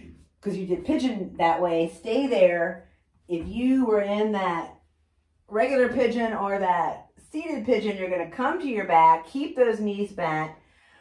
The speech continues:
windshield wiper, back and forth. Try to keep bringing that,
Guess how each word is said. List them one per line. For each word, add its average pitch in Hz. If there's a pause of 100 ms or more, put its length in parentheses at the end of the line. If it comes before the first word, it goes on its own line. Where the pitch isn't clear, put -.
windshield 165
wiper, 156
back 208
and 214
forth. 175
Try 208
to -
keep 294
bringing 220
that, 170